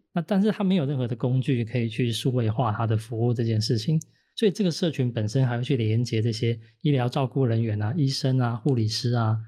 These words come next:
甚至像一些物理治疗药师这些的专业人员在里面。所以整个 social network 就是这样建立起来的。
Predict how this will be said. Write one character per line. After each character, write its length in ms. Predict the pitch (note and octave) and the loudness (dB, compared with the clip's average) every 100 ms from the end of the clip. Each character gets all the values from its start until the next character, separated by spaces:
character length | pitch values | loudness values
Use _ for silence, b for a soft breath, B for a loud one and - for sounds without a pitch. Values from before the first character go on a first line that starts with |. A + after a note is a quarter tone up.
| - | -8
甚 140 | - C3 | -2 0
至 60 | |
像 200 | C3 B2+ | 0 0
一 40 | B2 | 0
些 180 | C3 | 0
物 140 | E3+ C3 | 0 0
理 80 | A2+ | 0
治 160 | C#3+ | 0
疗 180 | A#2+ A2+ | 0 2
药 240 | C#3 B2+ | 2 2
师 240 | A#2+ - A2+ | 0 -2 0
这 160 | A#2+ | 0
些 220 | A2 B2 A#2 | 0 0 0
的 240 | G#2+ G#2+ b - | 0 -4 b -8
专 180 | A#2+ B2+ | -2 0
业 120 | A2 | 0
人 120 | A2+ | 0
员 200 | A2+ A2 | 0 0
在 120 | A#2+ | 0
里 140 | A2 C3 | -2 -2
面。 260 | B2+ C3+ - _ | -2 -2 -6 _
所 80 | D#3 | -2
以 40 | |
整 120 | C3+ B2+ | 0 0
个 60 | |
social 320 | B2+ D3+ D#3 D3+ | 0 0 0 2
network 340 | D3 D3 A#2 | 2 2 0
就 160 | A2+ B2 | 0 0
是 60 | |
这 60 | B2+ | 2
样 100 | A2+ | 0
建 180 | A2 A2+ | 0 0
立 140 | A2 | 0
起 160 | A2 D3 | -2 -4
来 140 | C#3 | -6
的。 80 | - | -10